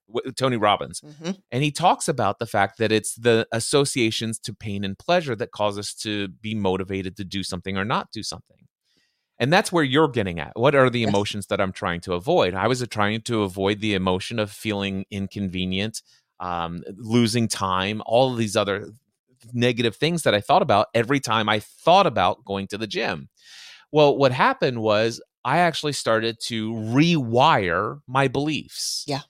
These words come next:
Speaker 1: So, for example, number one, I love the fact that I'm commuting to the gym. It's a twenty-minute drive, and now it's an opportunity for me to listen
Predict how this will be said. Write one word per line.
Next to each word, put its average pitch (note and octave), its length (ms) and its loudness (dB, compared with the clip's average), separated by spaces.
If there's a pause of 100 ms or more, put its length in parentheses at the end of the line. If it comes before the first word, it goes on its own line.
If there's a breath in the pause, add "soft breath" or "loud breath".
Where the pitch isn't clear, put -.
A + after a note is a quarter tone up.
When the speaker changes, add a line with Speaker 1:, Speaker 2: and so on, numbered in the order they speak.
(140)
Speaker 1:
So, B2+ 640 4
for C3+ 460 4
example, B2 680 -4 (260)
number D3 260 0
one, A2+ 420 -2 (220)
I C#3+ 500 2 (300)
love B2+ 600 4
the B2+ 100 -6
fact G2+ 460 -4
that G#2+ 360 0
I'm A2 220 -4
commuting G#2 520 -6
to G#2 100 -14
the F#2+ 100 -8
gym. F#2 400 -12 (380)
It's A#2+ 180 -4
a A#2+ 80 2
twenty-minute C3+ 960 -2
drive, G2+ 540 -6
and A#2+ 220 -4
now B2+ 400 -2
it's A#2 160 -6
an A2+ 180 -6
opportunity C3 800 -2
for A2+ 200 -6
me A2+ 520 -2
to - 160 -4
listen A2+ 460 -4